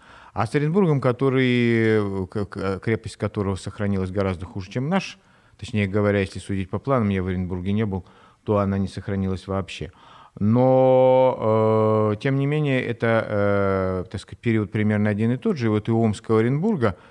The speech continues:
крепость дала определенный отпечаток на будущую планировку и на то, как город разрастался и развивался. И она это, э, он, он этот отпечаток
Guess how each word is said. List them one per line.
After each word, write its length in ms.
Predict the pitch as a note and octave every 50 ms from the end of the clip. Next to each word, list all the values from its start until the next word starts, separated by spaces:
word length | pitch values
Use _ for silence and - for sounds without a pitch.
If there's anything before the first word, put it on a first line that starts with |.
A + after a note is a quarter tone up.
| - _ _
крепость 560 | - C#3 E3+ A3+ A3+ - C#3+ - - - - _ _ _ _ _ -
дала 560 | G2+ A#2+ A#2 B2 C3 D3 E3 F3 E3 C3 G#2
определенный 680 | G#2+ - A#2 A2+ A2+ B2+ B2 B2 B2 A#2+ A#2 A2+ A2+
отпечаток 720 | - A#2+ A2+ - - - - - A#2+ G2 F2+ - F2 E2 -
на 140 | F#2+ F#2+ F#2
будущую 460 | F2+ G2+ G2 F#2 G2 - - G2+ -
планировку 680 | - G#2+ G#2+ A2 A2+ A2+ G#2+ G#2 F#2+ - - - F#2+
и 40 | F#2+
на 120 | F#2+ G2
то, 140 | E2+ - G2
как 160 | - - F#2
город 280 | F2+ F2+ G2 F#2+ F2+ -
разрастался 720 | F#2+ F#2 F2+ G2+ G2+ G2+ - - G#2+ G2+ G#2 G#2 - C3
и 20 |
развивался. 680 | B2+ C3+ C3 C#3+ D#3 E3+ F#3+ B3 C4+ C4 A#3+ - - A2+ - - - - - - -
И 80 | A2+
она 320 | A#2+ C3 C#3+ D3+ D3 C3+ B2+
это, 380 | B2 A#2+ A#2 - A#2 A2+ - -
э, 240 | A#2 A#2 A#2+ B2 B2
он, 220 | C3 C3+ C3 B2+
он 220 | - B2+ C3 B2 A2+
этот 260 | A2 - A2+ G#2 -
отпечаток 720 | A2 - - - C#3 - - B3 C4 - - - - -